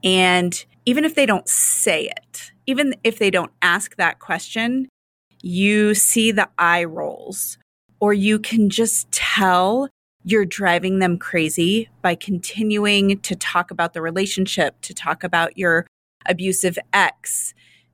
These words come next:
to, you know, be really sad and tearful a lot of the time. And you just want this healing process to be over. And I wish it was that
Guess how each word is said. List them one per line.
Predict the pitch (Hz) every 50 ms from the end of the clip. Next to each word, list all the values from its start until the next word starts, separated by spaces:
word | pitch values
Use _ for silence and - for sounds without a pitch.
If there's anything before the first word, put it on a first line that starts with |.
| _ -
to, | - - 220 202 196 190 185 180 180 175 180 190 196 180 - _ _ _ _
you | - 208
know, | 196 190
be | - 208 208
really | 190 220 233 226 247 240
sad | 233 - - - - - 170 180 214 269 285 247 170 151 147 - - -
and | 190 180 175 170 -
tearful | - - 294 339 339 - - 190 165 156 147 - - - _ _ _
a | - 196
lot | 185 190 196 202 202
of | 190 180 -
the | 165
time. | - - - - 190 190 165 - - - 185 190 - _ _ _ _ _ _ _ _ _ _ _ _ _ _ -
And | 208 208 214 208 208
you | 220 226
just | 220 302 320 - -
want | 196 175 185 175 -
this | 175 170 - - - - - _ _ _ _ _ _ _ _ _
healing | - 185 226 226 220 208 190
process | 202 202 170 170 - 170 160 - -
to | - - 220 220
be | 180 175 180 175 170 - - _ _ _ _ _ _ -
over. | 160 165 170 170 165 165 170 147 - - - - - _ _ _ _ _ _ _ _ _ _ -
And | 226 220
I | 220 220
wish | 208 202 220 - 339 403 392 - -
it | 220 -
was | 202 196 -
that | - 190 160 - -